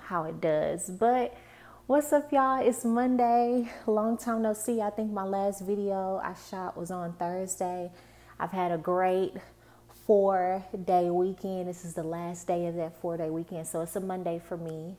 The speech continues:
I didn't have to work. Of course, we were off Good Friday. And then you add the weekend.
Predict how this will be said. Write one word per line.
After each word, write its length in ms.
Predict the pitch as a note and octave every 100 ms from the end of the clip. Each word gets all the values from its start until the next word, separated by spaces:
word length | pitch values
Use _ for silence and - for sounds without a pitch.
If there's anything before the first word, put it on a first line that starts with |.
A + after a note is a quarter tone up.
| -
I 40 |
didn't 200 | F3 E3
have 180 | E3+ E3+
to 80 | F#3
work. 320 | E3+ E3 E3
Of 100 | D#3
course, 280 | - E3+ -
we 80 | E3
were 100 | -
off 240 | E3 E3 -
Good 160 | F3
Friday. 680 | F3 F3+ E3 D#3+ D#3 D3+ D#3 - - - - -
And 60 | F#3
then 100 | F#3
you 100 | -
add 260 | F#3 F#3
the 80 | G3
weekend. 580 | F3+ F3 - E3 E3